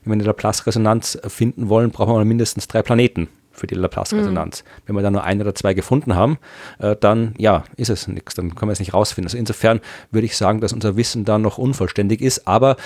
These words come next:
Speaker 1: es ist schon eher so, dass das nicht häufig ist, ja. Also diese, diese Laplace-Resonanzen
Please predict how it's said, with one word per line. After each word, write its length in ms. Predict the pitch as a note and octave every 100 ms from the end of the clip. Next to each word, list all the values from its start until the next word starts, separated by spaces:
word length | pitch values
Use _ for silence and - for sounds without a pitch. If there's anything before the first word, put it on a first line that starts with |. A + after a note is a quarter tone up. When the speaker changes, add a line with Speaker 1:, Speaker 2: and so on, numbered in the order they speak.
| -
Speaker 1:
es 160 | - A#2
ist 120 | A#2
schon 240 | - A#2 C3+
eher 240 | A#2+ B2
so, 260 | - A2+ A#2
dass 160 | G#2+
das 280 | A2 - -
nicht 540 | C3 A#2 - - - -
häufig 460 | G2+ G#2 - -
ist, 220 | D2+ -
ja. 160 | - G2
Also 240 | - F#2+ F2+
diese, 340 | F#2+ G2+ G2 -
diese 280 | F#2+ F#2+ F2+ - - -
Laplace-Resonanzen 960 | G2 - G2+ - B2 A2+ G2+ G#2 A2